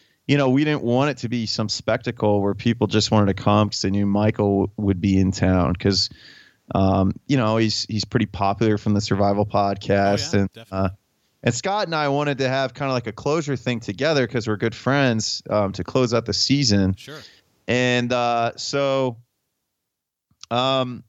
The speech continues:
Speaker 1: and, you know, Michael had so much respect for everybody that, uh, that was in, that was in the crew. I mean, when I had him on the podcast,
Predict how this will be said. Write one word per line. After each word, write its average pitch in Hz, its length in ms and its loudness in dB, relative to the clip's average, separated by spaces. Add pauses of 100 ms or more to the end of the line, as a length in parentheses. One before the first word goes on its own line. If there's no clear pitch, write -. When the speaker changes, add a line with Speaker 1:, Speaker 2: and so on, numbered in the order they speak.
Speaker 1:
and, 135 140 0
you 151 80 2
know, 143 140 0
Michael 139 560 -2
had 123 460 -2
so 131 260 -2
much 135 300 -2
respect 120 760 -2 (540)
for 107 640 2
everybody 107 920 0 (460)
that, 107 640 0
uh, 98 500 2 (240)
that 104 240 -2
was 104 180 2
in, 110 340 2
that 110 160 -2
was 107 160 0
in 120 80 4
the 101 100 2
crew. 127 420 0
I 95 40 0
mean, 104 220 0
when 104 100 2
I 110 60 2
had 113 160 2
him 110 60 0
on 104 100 0
the 92 60 -4
podcast, 98 800 -4